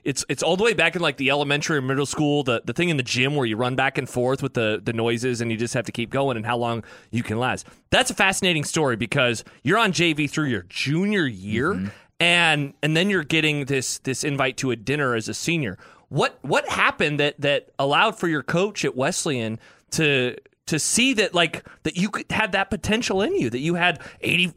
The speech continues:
Speaker 1: eighty plus miles a week potential in you by
Speaker 2: Yeah.
Speaker 1: the time you were a senior?
Speaker 2: I think,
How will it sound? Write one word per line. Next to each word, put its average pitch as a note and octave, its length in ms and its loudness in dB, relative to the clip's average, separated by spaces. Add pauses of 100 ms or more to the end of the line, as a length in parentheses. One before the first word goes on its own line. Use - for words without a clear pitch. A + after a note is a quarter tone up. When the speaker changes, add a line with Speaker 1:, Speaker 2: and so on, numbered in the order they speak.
Speaker 1:
eighty F#3 160 0
plus G3 260 -2
miles G#3 280 0
a G3 40 0
week A3+ 220 -2
potential A#3 440 0
in C#3+ 60 0
you B2 80 -2
by A#2 120 2
Speaker 2:
Yeah. F#2 100 2
Speaker 1:
the - 60 0
time B2+ 120 0
you A2+ 100 -2
were G#2+ 60 -2
a G2+ 60 -4
senior? F#2+ 420 -8
Speaker 2:
I C3 100 -2
think, G#3+ 220 -4